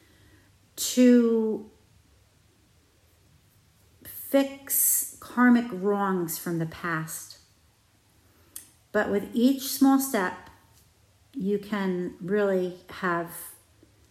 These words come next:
powerful manifestations of healing.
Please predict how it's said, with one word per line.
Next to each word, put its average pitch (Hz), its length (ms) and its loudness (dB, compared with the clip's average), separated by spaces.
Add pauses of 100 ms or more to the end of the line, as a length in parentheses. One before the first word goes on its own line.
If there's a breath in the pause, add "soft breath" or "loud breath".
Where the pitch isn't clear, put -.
(760)
powerful 180 920 -2 (760)
manifestations 165 920 -6
of 156 120 -10
healing. 165 500 -8